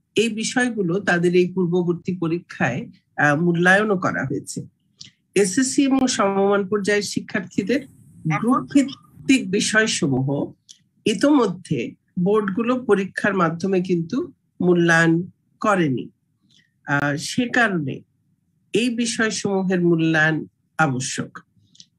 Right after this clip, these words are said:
তাছাড়াও আবশ্যিক বিষয়সমূহের নম্বর জেএসসি, জেডিসি, এসএসসি বা সমমান পরীক্ষায় subject mapping এর মাধ্যমে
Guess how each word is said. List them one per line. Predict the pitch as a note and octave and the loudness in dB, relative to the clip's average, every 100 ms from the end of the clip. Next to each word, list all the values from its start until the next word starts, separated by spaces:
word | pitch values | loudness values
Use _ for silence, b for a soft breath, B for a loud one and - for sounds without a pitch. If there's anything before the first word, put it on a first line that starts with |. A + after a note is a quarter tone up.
| _ | _
তাছাড়াও | F#3+ G3 - C4 G#3+ F#3 - - _ | 0 0 -2 -2 -2 -4 -8 -14 _
আবশ্যিক | E3+ F3+ A#3 - - C#4 A#3+ | 0 0 0 -4 -6 -6 -4
বিষয়সমূহের | A#3 - G#3+ - F#3+ F#3 F#3 F3 | -2 0 -2 0 0 0 2 2
নম্বর | D#3 C#3+ C#3+ F#3+ B3+ - _ _ D#3+ | 2 2 0 -2 -4 -10 _ _ -4
জেএসসি, | E3 G3+ G#3 - - A#3 A3+ | 2 4 4 -2 -6 -4 -2
জেডিসি, | F#3 F3+ E3+ F#3+ - G#3 G#3 - | 0 0 0 -4 -6 -6 -4 -2
এসএসসি | F3+ - G3 F#3+ - G#3 G#3 A3+ B B - | -2 -2 -6 -6 -6 -4 -4 -8 B B -6
বা | D#3 D#3 | 0 0
সমমান | E3 G3 G3+ G3+ G3 F#3+ | 0 0 2 2 0 0
পরীক্ষায় | F#3 F#3 F#3 G3 F3+ | 0 -2 0 0 0
subject | F3+ F#3 F#3 F#3 A3 - | 0 0 0 -2 -4 -2
mapping | E3+ E3+ G#3 G3 | 0 0 -2 -2
এর | F3+ | 0
মাধ্যমে | D#3 C3 C#3+ C3 B2 C#3 | -2 -4 -6 -6 -6 -8